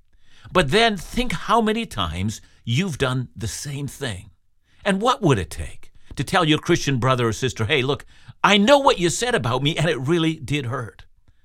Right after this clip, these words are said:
But how about we do this? Let's say that we forgive each other. Let's keep loving each other. See, when that happens, peace is purchased,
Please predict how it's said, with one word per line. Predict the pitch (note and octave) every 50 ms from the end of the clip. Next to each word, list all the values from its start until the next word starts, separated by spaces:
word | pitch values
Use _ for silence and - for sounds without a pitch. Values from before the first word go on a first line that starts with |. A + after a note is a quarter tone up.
| - _ _ _ - -
But | - F3+ E3
how | E3 A3+
about | A#3+ A3 G3 E3
we | E3 C3+ B2+
do | G#2 B2 A#2+ G#2
this? | E2+ F#2 F2+ - - - - - - - - - _ _ _ _ _ _ _ _ _ _ -
Let's | B2 C#3+ A#3 B3+ - -
say | - G#2+ E2+ D2 - - - - - - - - - - - -
that | A#2 B2+
we | B2 C3 B2
forgive | - - C3 B2+ A#2 D3 D3 C3
each | B2 A#2 - -
other. | - D#2 F2 E2 - B1 D2 D2+ - - _ _
Let's | G2 G2+ A#2+ - -
keep | - - D#3+ B2 G#2+
loving | G#2 A2+ G#2+ F2+ E2 D2+
each | D#2 E2 E2 - -
other. | E2+ D2+ D2+ E2+
See, | D#2+ - - C3 A#2 - - - -
when | G#2 A#2+ D3 F3
that | - D4 - D3
happens, | F#2+ F2+ D#2 D#2+ - - E2+ E2+ G2 - - - - - - - - - -
peace | - D#3+ E3+ F#3+ F3+ - -
is | - C3+ A#2+ -
purchased, | - - - - F#2+ F2 - - C#3+ D#3 - - -